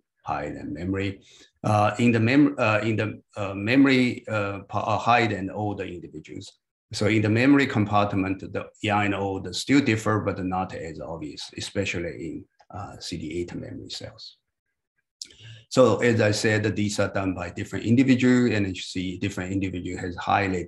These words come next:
different, uh, level of the T C R repertoire size.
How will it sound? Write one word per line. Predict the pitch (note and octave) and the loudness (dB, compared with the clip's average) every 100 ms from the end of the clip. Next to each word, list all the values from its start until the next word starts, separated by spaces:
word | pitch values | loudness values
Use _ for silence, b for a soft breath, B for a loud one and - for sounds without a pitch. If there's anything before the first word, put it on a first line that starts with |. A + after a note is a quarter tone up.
| F#2 | -8
different, | E2+ F2+ D#2+ - G2+ - | -8 -8 -10 -10 -12 -12
uh, | F2+ F2 - _ _ _ _ - | -12 -12 -16 _ _ _ _ -6
level | F2+ F2 F2 F2+ F2+ | -4 -4 -4 -4 -6
of | - - | -8 -12
the | E2+ E2 | -10 -10
T | - - | -8 -6
C | - E2+ | -6 -6
R | E2+ - | -8 -10
repertoire | - E2 - - E2+ | -12 -12 -14 -14 -10
size. | - - - - | -8 -10 -12 -20